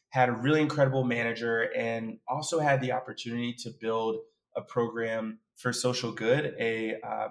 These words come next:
minority business support program, and was having, like, the time of my life. But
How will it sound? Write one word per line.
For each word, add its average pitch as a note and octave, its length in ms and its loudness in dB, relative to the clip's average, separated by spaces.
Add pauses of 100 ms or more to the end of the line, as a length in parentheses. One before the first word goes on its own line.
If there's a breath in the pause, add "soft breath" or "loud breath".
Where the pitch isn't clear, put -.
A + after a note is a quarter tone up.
minority A2+ 460 -2
business A2+ 460 -4
support A#2 440 -4
program, D#3 520 0 (640 soft breath)
and D#3+ 360 6
was E3 180 4
having, F#3+ 340 6
like, F3 160 4
the D3 80 0
time D#3+ 300 0
of D#3 80 -2
my C#3 160 2
life. D3 480 0 (420)
But C#3+ 440 6